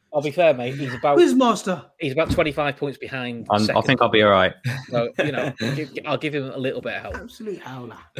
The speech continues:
Speaker 1: So, come on then, starting eleven.
Speaker 3: Um, well, Charlie Adam. I'll take that one.
Speaker 1: <laughs> Well done. One.
Speaker 3: <laughs>
Speaker 1: There we go. We're cooking on
Speaker 3: Um,
Speaker 1: gas now.
Speaker 3: Dirk Kuyt.
Speaker 1: And we're on one.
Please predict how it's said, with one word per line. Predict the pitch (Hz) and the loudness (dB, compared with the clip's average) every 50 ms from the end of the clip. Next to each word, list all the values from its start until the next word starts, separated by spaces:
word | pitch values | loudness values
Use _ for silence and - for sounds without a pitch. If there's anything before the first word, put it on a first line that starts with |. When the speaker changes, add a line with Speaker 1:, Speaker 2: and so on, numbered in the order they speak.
| 117 131 135 | -8 -6 -2
Speaker 1:
So, | - 143 143 139 135 135 131 131 - - _ _ _ _ _ _ _ _ 120 | 2 2 4 4 4 2 0 0 -4 -8 _ _ _ _ _ _ _ _ -6
come | - 185 180 | 0 0 2
on | 160 | 2
then, | 165 165 151 - | 2 0 -2 -4
starting | - - 190 175 170 147 156 | -6 -4 -4 -4 -2 -4 -4
eleven. | 147 143 131 120 123 - _ _ _ _ _ _ _ _ _ _ _ _ _ _ _ _ _ - - - - - - - _ _ _ _ _ - - - _ _ _ _ - | -4 -4 -4 -6 -10 -20 _ _ _ _ _ _ _ _ _ _ _ _ _ _ _ _ _ -10 -10 -8 -10 -12 -14 -18 _ _ _ _ _ -20 -20 -20 _ _ _ _ 0
Speaker 3:
Um, | 120 123 123 123 123 123 120 120 123 123 123 120 120 120 120 120 117 120 117 113 113 | 2 4 4 6 6 6 6 6 6 6 6 4 4 4 2 0 -2 -2 -4 -2 2
well, | 110 101 - | 2 2 2
Charlie | - 147 143 131 123 113 | 4 4 4 6 6 4
Adam. | 107 104 110 139 - - - - _ _ _ _ _ _ - | 4 4 2 0 -2 -6 -16 -20 _ _ _ _ _ _ -16
I'll | 107 | -6
take | - 117 104 90 | 0 0 2 2
that | 92 - - | 2 2 2
one. | 101 - - - | 0 -2 -6 -8
Speaker 1:
<laughs> | - - 440 381 381 381 370 349 311 - - 214 - - | -2 0 2 2 2 0 -2 -4 -4 -4 -6 -4 -2 2
Well | 170 165 151 | 2 2 4
done. | 147 - 170 208 208 - - - _ _ | 4 2 2 2 0 0 -2 -10 _ _
One. | - 170 185 151 160 131 127 110 - | 4 6 6 6 6 4 2 -2 -8
Speaker 3:
<laughs> | - - | -4 -2
Speaker 1:
There | 202 196 | 0 0
we | 175 175 | 0 0
go. | 160 156 151 143 135 - - | 0 0 0 -2 -4 -6 -6
We're | 165 160 | -6 -4
cooking | - 202 202 - - 110 | -4 -6 -2 2 4 4
on | 117 117 | 4 4
Speaker 3:
Um, | 120 | 2
Speaker 1:
gas | 120 139 - - - | 0 -4 -6 -10 -12
now. | - 120 123 - _ - | -14 -14 -14 -14 _ 2
Speaker 3:
Dirk | 135 135 - 135 - | 4 4 4 2 0
Kuyt. | - 139 143 175 185 - - - - - _ _ _ _ _ _ _ _ _ _ _ _ _ _ _ _ _ _ _ _ _ _ _ _ _ _ _ _ - | 0 2 2 2 2 -2 -6 -12 -20 -20 _ _ _ _ _ _ _ _ _ _ _ _ _ _ _ _ _ _ _ _ _ _ _ _ _ _ _ _ -10
Speaker 1:
And | 160 165 151 147 | -8 -8 -6 -2
we're | 139 135 | -2 -2
on | 127 117 | -2 -4
one. | 110 104 104 | -6 -10 -12